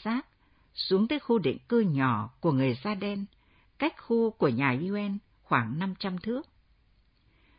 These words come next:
Người ta phải lui xe chở ngược ra xa lộ, hoặc chạy hết con đường và quay trở ra.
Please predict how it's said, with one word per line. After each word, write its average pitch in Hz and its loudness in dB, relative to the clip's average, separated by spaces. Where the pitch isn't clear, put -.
Người 139 0
ta 190 -4
phải 131 -2
lui 208 0
xe 214 -4
chở 131 2
ngược 131 0
ra 214 -2
xa 220 0
lộ, 123 -2
hoặc 170 0
chạy 170 0
hết 285 -2
con 226 2
đường 131 2
và 139 -2
quay 214 -4
trở 123 0
ra. 190 -8